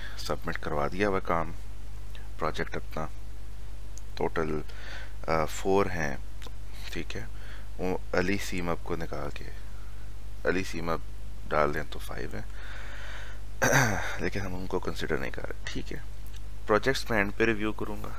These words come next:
पहले हम इस code को complete कर लें। हमारा left side वाला code जो है, उसका एचटीएमएल तैयार है साइड बार की। हमने right side पे ये list of cards बनाने हैं।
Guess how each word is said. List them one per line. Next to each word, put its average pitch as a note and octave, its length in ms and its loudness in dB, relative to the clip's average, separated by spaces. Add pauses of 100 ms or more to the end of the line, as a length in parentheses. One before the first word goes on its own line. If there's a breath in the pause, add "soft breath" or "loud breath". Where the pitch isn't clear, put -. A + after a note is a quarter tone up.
(240)
पहले F2+ 260 4
हम E2+ 220 0
इस - 80 -2
code E2 260 0
को - 140 0
complete F#2 400 0
कर G2 160 4
लें। G2 180 2
हमारा E2+ 340 0
left F2 240 2
side G#2 260 2
वाला G#2 160 2
code E2+ 300 0
जो F2+ 140 0
है, E2+ 140 0
उसका F2 400 0 (480 loud breath)
एचटीएमएल G2+ 520 2
तैयार D#2 300 2
है - 140 0 (200)
साइड E2 240 0
बार D#2 220 0
की। - 180 -2 (1080)
हमने F2+ 300 0
right F2 300 2
side G2+ 240 2
पे F2+ 260 0 (840 loud breath)
ये E2+ 440 0 (920)
list G2 380 4 (100)
of F2 200 2 (160)
cards E2 280 8
बनाने D#2 360 -2
हैं। - 160 -2